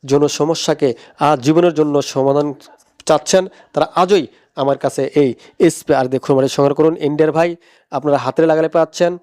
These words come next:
হাতের মধ্যেই পাচ্ছেন এসপি আরদে খুরমা। তাই সম্মানিত বন্ধুগণ, আমার এই ভিডিওটি ভালো লাগলে একটি লাইক দিবেন।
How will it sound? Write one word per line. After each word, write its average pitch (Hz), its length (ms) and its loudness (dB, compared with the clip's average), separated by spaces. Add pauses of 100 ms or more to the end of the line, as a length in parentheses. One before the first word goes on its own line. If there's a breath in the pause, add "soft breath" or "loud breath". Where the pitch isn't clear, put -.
(240 loud breath)
হাতের 156 340 0
মধ্যেই 156 340 0
পাচ্ছেন 190 460 -2 (240 soft breath)
এসপি - 300 -4
আরদে 127 220 0
খুরমা। 107 340 -6 (320 loud breath)
তাই 131 140 2
সম্মানিত 139 220 2
বন্ধুগণ, 147 340 2 (100)
আমার 131 160 -2
এই 131 80 -2
ভিডিওটি 139 300 -2
ভালো 139 180 0
লাগলে 147 280 2
একটি - 460 -6
লাইক 151 260 4
দিবেন। 175 320 2